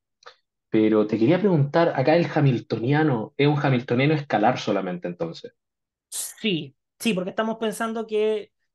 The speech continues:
Speaker 2: solamente hay, las perturbaciones de compe-, de curvatura provienen de un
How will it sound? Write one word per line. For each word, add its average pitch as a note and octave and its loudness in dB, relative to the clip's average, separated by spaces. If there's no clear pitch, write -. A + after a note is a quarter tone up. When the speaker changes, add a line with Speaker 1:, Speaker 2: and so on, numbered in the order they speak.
Speaker 2:
solamente C4+ 0
hay, F3 -6
las F3+ -6
perturbaciones G#3 -2
de C4 -4
compe-, A#3+ -8
de G3+ -6
curvatura A3 -4
provienen A3 -6
de G3+ -6
un E3+ -8